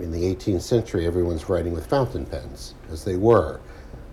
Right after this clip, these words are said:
Okay, but what, are they writing ballads? Are they, you know, are they writing great plays? Are they writing pamphlets in the American Revolution?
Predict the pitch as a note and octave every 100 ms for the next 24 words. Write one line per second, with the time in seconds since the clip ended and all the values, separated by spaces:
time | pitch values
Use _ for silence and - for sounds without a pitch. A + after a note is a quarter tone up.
0 | - - - D#2 E2+ G#2 E2 G#2+ A#2 C#2+
1 | D#2+ D#2+ E2 D#2+ D#2 F2 G#2+ C3 C#3 -
2 | G2+ E2+ F#2 F2+ F2+ F2+ G#2+ E2 E2 D#2+
3 | E2+ - D#2+ D2 D#2+ D2+ E2 E2+ E2 F2
4 | E2 - F#2+ G#2 B2+ C#3 A#2+ - F2+ E2
5 | D#2+ D#2+ F2 F2 E2 E2+ E2+ D2+ - G2+
6 | A2 - C3+ - G#2 F2 F2 E2 E2 F#2
7 | F2+ F#2 F#2 G2 A2 B2 D3 C#3+